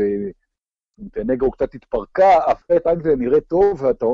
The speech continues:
אתה מסתכל על השחקנים הצעירים האלה, ועל ה-, על ההרכב הצעיר של אנגליה, ואתה אומר, זה פירות של, של הגילאים ש-, שזכו בתארים בשנים האחרונות.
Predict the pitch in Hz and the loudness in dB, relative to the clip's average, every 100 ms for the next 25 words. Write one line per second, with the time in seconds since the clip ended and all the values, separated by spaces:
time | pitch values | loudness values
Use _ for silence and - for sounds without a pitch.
0 | 135 123 113 - 113 - 185 185 143 117 | -4 -10 -10 -10 -12 -4 0 0 0 -2
1 | 120 - 127 180 - - 117 123 190 202 | -8 -10 -8 -6 -6 -6 -6 -2 2 2
2 | 139 110 104 104 120 107 101 98 110 101 | 2 0 -2 -2 -4 -4 -2 -2 -4 -6
3 | 87 165 180 - 131 160 123 127 160 180 | -4 -4 -4 -4 -2 -2 -4 -4 -4 -2
4 | 233 202 _ _ _ _ - - 117 127 | -2 -2 _ _ _ _ -20 -6 -4 0
5 | 165 196 196 - _ _ _ _ _ _ | 2 4 2 -4 _ _ _ _ _ _
6 | _ _ _ _ _ _ _ 123 - - | _ _ _ _ _ _ _ -4 -2 0
7 | 135 180 - 165 139 - 139 127 131 123 | 2 2 2 -4 -4 -10 -4 0 2 0
8 | 131 131 143 175 - 127 113 120 107 117 | -2 2 2 0 -4 -4 -4 -6 -10 -6
9 | 151 135 - 127 139 139 120 123 139 135 | -6 -4 0 2 2 -2 -4 -6 -2 -2
10 | - 113 120 196 226 | -2 -4 0 0 0